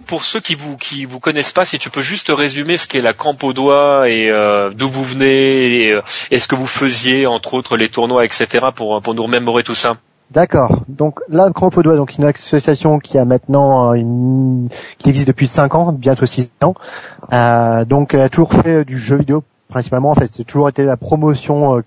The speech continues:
Speaker 2: vidéoludique. Donc aussi bien au travers du jeu vidéo, euh, que tout ce qui s'y, tout ce qui s'y rapproche.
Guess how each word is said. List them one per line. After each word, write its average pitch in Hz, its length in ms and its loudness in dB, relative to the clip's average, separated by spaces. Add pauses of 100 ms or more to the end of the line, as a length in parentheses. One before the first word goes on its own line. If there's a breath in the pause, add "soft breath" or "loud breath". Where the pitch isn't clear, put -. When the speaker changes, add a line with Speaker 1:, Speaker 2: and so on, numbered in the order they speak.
(140)
Speaker 2:
vidéoludique. 123 840 -2 (420 loud breath)
Donc 123 160 2
aussi 151 200 2 (160)
bien 143 100 2
au 147 60 4
travers 135 220 2
du 131 80 -2
jeu 131 140 4
vidéo, 139 640 2
euh, 113 180 -2
que 123 80 -4
tout 151 160 -2
ce 143 60 -2
qui - 160 -6
s'y, - 180 -6 (300)
tout - 160 -4
ce - 40 4
qui - 120 -2
s'y - 140 -4
rapproche. 147 440 0